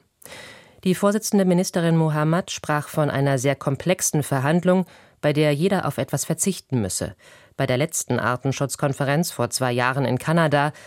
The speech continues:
war vereinbart worden, für den Naturschutz bis zweitausenddreißig zweihundert Milliarden Euro bereitzustellen. Die Konferenz unter dem Motto "Frieden mit der Natur" soll eigentlich heute zu Ende gehen.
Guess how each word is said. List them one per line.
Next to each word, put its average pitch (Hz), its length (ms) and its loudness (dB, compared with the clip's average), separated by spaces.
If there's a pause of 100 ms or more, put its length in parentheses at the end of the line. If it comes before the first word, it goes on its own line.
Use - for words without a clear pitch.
(140)
war 165 200 0
vereinbart 165 480 0
worden, 180 280 0
für 190 160 -2
den 175 160 2
Naturschutz 165 640 -2
bis - 240 -4
zweitausenddreißig 127 1120 -2
zweihundert 160 540 0
Milliarden 127 460 2
Euro 139 380 2
bereitzustellen. 104 840 -4 (800)
Die 113 60 -4
Konferenz 147 560 0
unter 208 200 0
dem 185 140 2
Motto 165 300 0
"Frieden 180 480 2
mit 156 120 0
der 143 80 2
Natur" 139 540 0
soll 117 260 0
eigentlich 139 580 -2
heute 143 260 -2
zu - 160 -4
Ende 151 280 2
gehen. 120 360 -2